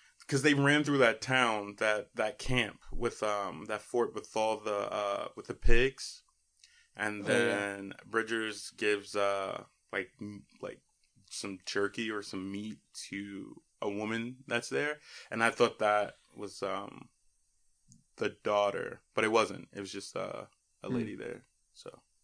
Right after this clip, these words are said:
Speaker 1: a lady
Speaker 2: And
Speaker 1: that
Speaker 2: then they
Speaker 1: was
Speaker 2: catch
Speaker 1: that.
Speaker 2: up at the party and tell
Speaker 1: Mm-hmm.
Speaker 2: their story. And then, uh, what? Glass meets, uh, let me get the character's name.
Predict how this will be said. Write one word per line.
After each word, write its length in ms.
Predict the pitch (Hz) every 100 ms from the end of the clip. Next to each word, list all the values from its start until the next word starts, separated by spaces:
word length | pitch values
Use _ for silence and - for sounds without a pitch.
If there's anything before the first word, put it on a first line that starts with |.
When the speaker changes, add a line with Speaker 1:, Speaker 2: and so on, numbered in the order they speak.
| _ _ _ _ _ _ _ _ _ _ _ _ _ _ _ _ _ _ _ _ _ - -
Speaker 1:
a 80 | 110
lady 120 | 98
Speaker 2:
And 160 | 131 120
Speaker 1:
that 40 |
Speaker 2:
then 80 | 120
they 100 | 123
Speaker 1:
was 60 | 123
Speaker 2:
catch 240 | 139 -
Speaker 1:
that. 60 | 139
Speaker 2:
up 100 | 113
at 60 | 143
the 80 | 147
party 500 | - 120 117 123 143
and 120 | 113
tell 100 | 110
Speaker 1:
Mm-hmm. 80 | 110
Speaker 2:
their 80 | 131
story. 460 | - - - - 123 _ _ _ _ _ - _ _ _ _ - _ _ _ _ _ -
And 180 | 120 120
then, 240 | 123 139
uh, 680 | 139 135 131 131 131 131 123 117
what? 320 | 135 123 -
Glass 420 | 131 120 120 -
meets, 440 | 123 120 117 - 127
uh, 600 | 117 117 113 110 - - - _ _ _ _ -
let 120 | -
me 80 | 69
get 200 | - -
the 60 | -
character's 520 | 131 117 - - -
name. 400 | 139 127 123 143